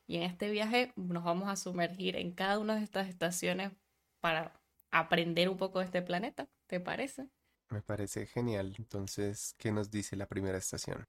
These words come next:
Speaker 1: La primera estación dice, "Bonito es mejor que feo".
Speaker 2: Generalizable para todo en la vida. <laughs>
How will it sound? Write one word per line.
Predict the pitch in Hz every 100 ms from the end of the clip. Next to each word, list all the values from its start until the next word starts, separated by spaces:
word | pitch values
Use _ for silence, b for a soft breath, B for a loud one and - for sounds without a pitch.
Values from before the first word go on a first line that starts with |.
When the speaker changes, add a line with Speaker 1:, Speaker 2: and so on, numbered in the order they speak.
| _ -
Speaker 1:
La | 175 175
primera | 180 196 196
estación | 262 269 262 269 277
dice, | 254 254 247
"Bonito | 208 190 233 240
es | 311
mejor | 277 226 214 202
que | - 220
feo". | - 165 - - _ _
Speaker 2:
Generalizable | - 104 101 98 95 95 95
para | - 95
todo | - 90
en | 92
la | 85
vida. | 85 104 -
<laughs> | - - 135 - -